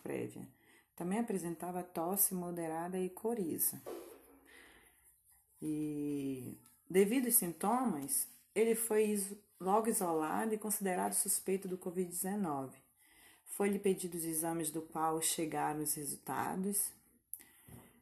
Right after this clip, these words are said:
é, alterações laboratoriais e de imagens e hemograma. E apareceu a leuco-,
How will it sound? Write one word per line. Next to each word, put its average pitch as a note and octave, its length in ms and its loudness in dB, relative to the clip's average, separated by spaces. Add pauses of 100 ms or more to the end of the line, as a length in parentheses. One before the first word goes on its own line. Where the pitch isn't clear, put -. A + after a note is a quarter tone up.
(220)
é, D3 360 0
alterações E3 1000 0 (240)
laboratoriais D#3+ 1300 0
e F3+ 100 2
de F3 140 -2
imagens E3 680 0
e F#3 60 -2
hemograma. C#3 680 -2 (1700)
E D3 320 -2
apareceu D3+ 540 0
a - 20 2
leuco-, D3 380 0